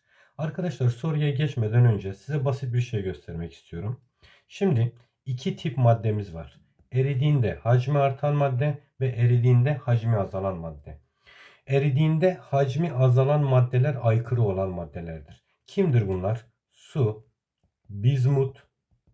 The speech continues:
ve antimondur. Şu aykırı maddelere dikkat. Bunların üzerine basınç uygulandığı zaman erimesi kolaylaşır. Örneğin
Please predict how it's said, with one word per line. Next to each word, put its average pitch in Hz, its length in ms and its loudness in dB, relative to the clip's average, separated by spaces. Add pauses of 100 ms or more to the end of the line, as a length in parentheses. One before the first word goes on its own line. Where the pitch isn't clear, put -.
(1400)
ve 127 380 4
antimondur. 92 800 -6 (1900)
Şu - 380 -4
aykırı 156 440 0
maddelere 135 560 4
dikkat. - 340 -8 (340)
Bunların 147 720 2
üzerine 123 640 2
basınç 123 420 0
uygulandığı 127 800 4
zaman 95 520 -4 (460)
erimesi 139 800 0 (120)
kolaylaşır. 101 680 -2 (160)
Örneğin 110 500 0